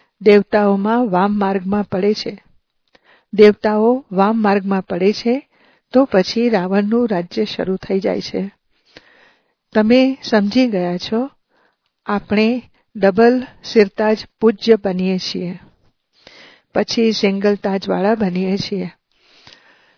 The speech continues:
સતયુગમાં પવિત્રતાની પણ નિશાની છે. દેવતાઓ તો બધા છે પવિત્ર, અહીં પવિત્ર કોઈ નથી.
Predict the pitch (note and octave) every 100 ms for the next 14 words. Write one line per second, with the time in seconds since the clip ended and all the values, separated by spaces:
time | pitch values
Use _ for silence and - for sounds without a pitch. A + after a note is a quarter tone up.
0 | _ - A3+ - C4 A3+ A#3 B3 A3 F#3+
1 | A3+ G#3 G#3 G#3+ G#3+ A3 A3+ A#3 A#3+ G3
2 | F#3+ G#3+ A3 A3 - E3+ E3+ - _ _
3 | _ _ _ - _ _ G3+ F#3+ G3 -
4 | F#3+ F#3+ G3 - E3+ F3+ - A3+ A#3 -
5 | F#3 F3+ E3+ G3+ - F3 F3 - _ _
6 | _ - _ _ _ _ G3 G#3 C4 C4
7 | A3+ G#3+ - G3+ - F#3 G3 F3 - F#3+
8 | F3